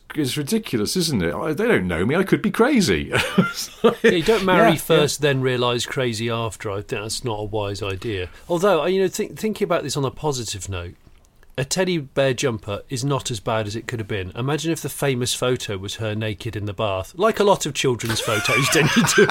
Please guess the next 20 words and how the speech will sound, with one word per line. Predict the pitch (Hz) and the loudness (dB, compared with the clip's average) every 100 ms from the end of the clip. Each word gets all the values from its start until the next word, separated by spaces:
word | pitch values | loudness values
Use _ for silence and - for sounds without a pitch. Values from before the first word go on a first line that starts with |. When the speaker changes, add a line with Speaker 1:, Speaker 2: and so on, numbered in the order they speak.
| - | 6
Speaker 2:
be. | 190 - 175 - - - 160 - - - 196 226 208 - | 4 4 -2 -4 -6 -2 -2 -2 -4 -2 0 4 4 4
Speaker 1:
<laughs> | |
Well, | - 135 - - - - | 2 2 0 -8 -10 0
those | 123 120 | 2 4
standard | - 139 127 110 | 4 4 4 2
pictures | - - 113 92 | 2 2 0 0
that, | 98 92 - - | 2 0 0 0
um, | 92 87 | 2 0
father | - 120 101 95 | 2 4 4 4
of | 78 | -2
the | |
bride | 78 104 95 85 | 2 4 4 2
always | 90 85 | 0 -2
pulls | - 104 80 | -2 -2 0
out | 85 85 | 0 -2
to | - 87 | -2 -4
embarrass | 80 82 80 - | 0 0 0 -4
the | 87 | -4
bride | 82 78 | -2 -2
at | 71 | -4